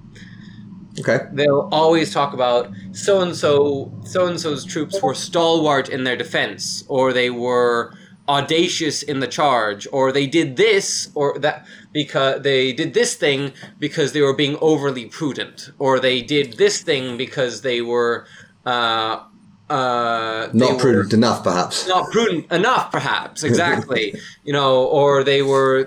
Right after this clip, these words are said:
Speaker 2: they were stoic, or they weren't, or they were too stoic and, uh, didn't l-, leave in time, et cetera. So the mindset and the, the personalities of the commanders and the troops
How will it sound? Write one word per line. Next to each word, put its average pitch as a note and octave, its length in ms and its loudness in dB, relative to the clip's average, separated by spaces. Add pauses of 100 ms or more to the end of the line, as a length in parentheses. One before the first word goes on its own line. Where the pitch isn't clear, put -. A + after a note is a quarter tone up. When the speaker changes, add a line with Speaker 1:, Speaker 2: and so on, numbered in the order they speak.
Speaker 2:
they C#3 180 2
were B2+ 220 0
stoic, F3+ 720 2
or C#3+ 160 2
they C#3 120 2
weren't, F3 480 0
or C#3+ 140 0
they C#3 140 2
were C3+ 140 0
too G3 260 -6
stoic C#3+ 640 0
and, B2+ 440 -2 (460)
uh, C3 180 0
didn't E3+ 460 0 (320)
l-, D#3 80 -8
leave D3+ 560 2
in C3+ 160 0
time, G#2+ 480 -2
et B2+ 180 -4
cetera. C3 400 -2
So C3+ 340 0 (280)
the D3 580 -2 (440)
mindset F3 960 0 (300)
and B2+ 640 -2 (100)
the, B2 100 -2
the A#2+ 160 -2
personalities C#3+ 1000 0
of A#2+ 120 -8
the B2 80 -6
commanders C3 760 -2
and A#2 180 -8
the A2+ 60 -8
troops - 720 -6